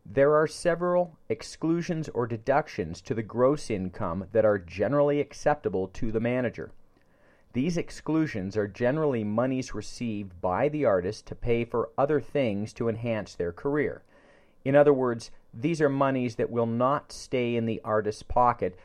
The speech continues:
but simply flow through the artist's bank account on the way to pay for other items. An example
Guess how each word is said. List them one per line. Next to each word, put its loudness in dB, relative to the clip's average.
but 0
simply -4
flow 0
through -4
the -6
artist's 2
bank 0
account -4
on 2
the 2
way 4
to 0
pay 0
for -2
other 4
items. 2
An 0
example 2